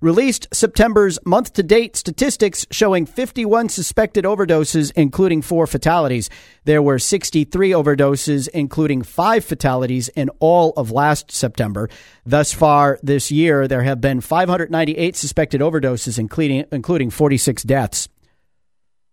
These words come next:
On the, uh, safe station front,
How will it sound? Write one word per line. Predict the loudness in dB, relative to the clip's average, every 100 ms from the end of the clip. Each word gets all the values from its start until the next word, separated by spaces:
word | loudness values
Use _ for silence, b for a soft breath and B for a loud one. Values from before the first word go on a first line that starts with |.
| 2
On | 4 4 2
the, | 2 2 -2 0
uh, | 0 0
safe | 2 2 0 -6
station | 0 2 2 -2 -4
front, | 0 2 2 0